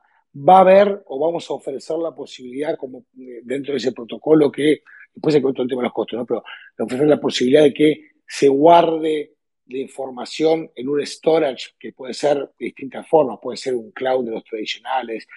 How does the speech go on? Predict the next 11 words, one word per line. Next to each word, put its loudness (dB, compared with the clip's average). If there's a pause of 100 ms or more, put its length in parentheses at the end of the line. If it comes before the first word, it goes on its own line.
(180)
puede -4
ser -4
un -4
cloud -4
distribuido -2
como -8
I -20
P -14
F 0
S, 2 (420)
pero 2